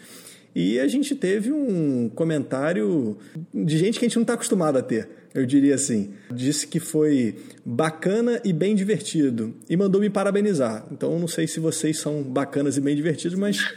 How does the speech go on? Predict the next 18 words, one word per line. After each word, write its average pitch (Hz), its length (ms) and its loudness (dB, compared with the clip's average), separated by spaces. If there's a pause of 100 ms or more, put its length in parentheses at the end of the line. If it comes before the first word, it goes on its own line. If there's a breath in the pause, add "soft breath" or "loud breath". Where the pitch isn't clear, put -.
(120)
<laughs> - 260 0
o 165 120 2
ministro 143 440 2
Luiz 143 140 0
Roberto 139 300 0
Barroso 139 440 0
ouviu 143 460 2 (300 loud breath)
o 139 100 -2
nosso 131 300 -2
podcast 135 760 0 (140)
e 139 560 2
mandou 131 420 0
esse 127 160 -2
comentário. 107 720 -4
Ministro, 131 460 0
se 147 60 0
estiver 147 260 0
ouvindo, 165 580 0